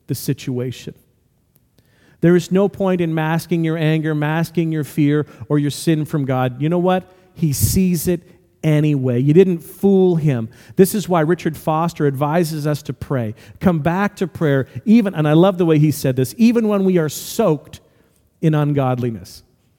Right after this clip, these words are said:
He said, "We lift our disobedience into the arms of the Father. He is strong enough to carry the weight. Sin, to be sure, separates us from God, but trying to hide our sin separates us all the more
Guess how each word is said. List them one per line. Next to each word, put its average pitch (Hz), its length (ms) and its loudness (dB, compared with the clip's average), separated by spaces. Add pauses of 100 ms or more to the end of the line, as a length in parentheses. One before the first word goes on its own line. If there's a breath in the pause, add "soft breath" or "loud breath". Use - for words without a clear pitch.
(280)
He 208 140 2
said, 170 220 2
"We 170 160 6
lift 214 440 6
our 170 120 2
disobedience 180 800 2
into 190 180 2
the 170 140 0
arms 196 400 -2
of 202 60 -4
the 202 60 0
Father. 151 460 0 (200 loud breath)
He 202 200 4
is 156 80 0
strong 190 500 -2
enough 190 240 -2
to 175 80 -4
carry 170 400 4
the 151 120 0
weight. 139 320 2 (260 loud breath)
Sin, 240 540 4
to 233 120 0
be 196 160 2
sure, 185 460 2
separates 185 600 -2
us 170 120 -2
from 165 220 -2
God, 147 320 -2
but 151 120 -2
trying 185 300 -2
to 165 100 0
hide 190 320 0
our 170 120 -2
sin 135 420 -6 (260 loud breath)
separates 160 760 -2
us 127 320 -8 (280 soft breath)
all 156 300 2
the 147 100 0
more 117 500 -4